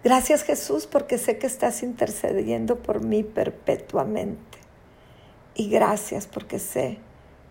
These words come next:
que tú me rescataste, que tú pagaste el precio que estaba por mí y que ahora puedo decir, "Libre soy, libre soy", porque tú me rescataste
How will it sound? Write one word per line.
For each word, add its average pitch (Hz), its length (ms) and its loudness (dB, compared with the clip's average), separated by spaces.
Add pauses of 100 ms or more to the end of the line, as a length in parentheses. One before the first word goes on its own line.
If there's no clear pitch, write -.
que 208 100 0
tú 214 160 2
me 202 140 4
rescataste, - 960 -6
que - 120 -12
tú - 160 -10
pagaste 220 600 -2
el 208 100 -4
precio - 580 -4
que - 80 -14
estaba - 460 -6
por - 180 -8
mí - 220 -10 (680)
y 185 100 -6
que - 200 -8
ahora 214 380 -2
puedo 220 280 -2
decir, - 560 -6 (560)
"Libre 226 520 -2
soy, - 580 -6
libre 233 560 -2
soy", - 440 -4 (1160)
porque 190 380 -2
tú 214 320 0
me 220 180 0
rescataste 202 1120 -8